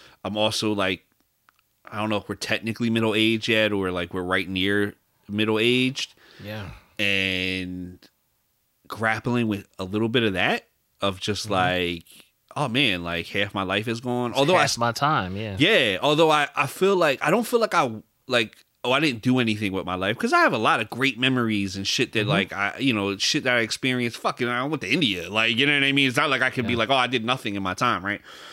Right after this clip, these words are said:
Speaker 1: And I feel confident about that shit and the stuff we're working on. It feels great. I think it's just, like, working through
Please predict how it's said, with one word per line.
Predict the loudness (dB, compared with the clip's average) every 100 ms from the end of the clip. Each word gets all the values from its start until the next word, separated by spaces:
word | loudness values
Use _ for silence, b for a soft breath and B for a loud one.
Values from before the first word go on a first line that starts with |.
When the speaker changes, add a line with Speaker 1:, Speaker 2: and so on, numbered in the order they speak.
| B B B B _ -2
Speaker 1:
And | 0 0
I | 2
feel | 2 2
confident | 2 0 0
about | 0 0
that | -2
shit | -2 -2
and | -2
the |
stuff | 0 0 2
we're | 2
working | 2 2 0 0
on. | 0 -2
It | -2
feels | -4
great. | 0 -2 -2 B B B -4
I | 0
think | 2 2
it's | 0
just, | 0 -2 -2
like, | -2 0 -4 -10 -20 _ _
working | -6 -4 -2 -4
through | -6